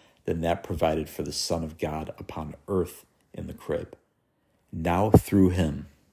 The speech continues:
the Son of God, poverty is no longer despicable, no longer shameful, no longer mean.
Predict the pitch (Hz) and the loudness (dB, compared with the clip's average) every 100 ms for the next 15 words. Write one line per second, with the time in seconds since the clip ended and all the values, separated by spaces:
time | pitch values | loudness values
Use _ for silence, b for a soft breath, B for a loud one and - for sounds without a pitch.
0 | _ - - - 95 90 95 87 71 69 | _ 0 0 4 4 6 4 2 2 -2
1 | - - _ _ _ _ _ - 104 127 | -10 -16 _ _ _ _ _ 6 8 8
2 | 127 120 90 85 85 85 87 85 87 95 | 6 6 6 4 8 8 10 8 8 6
3 | 87 92 - - - 80 82 85 78 78 | 6 2 4 2 2 0 -2 0 6 6
4 | 82 82 82 - - 82 90 - 101 101 | 8 6 4 4 2 2 2 0 0 0
5 | - - 82 85 82 85 82 82 87 76 | -4 2 6 6 4 4 2 4 2 2
6 | 82 | -4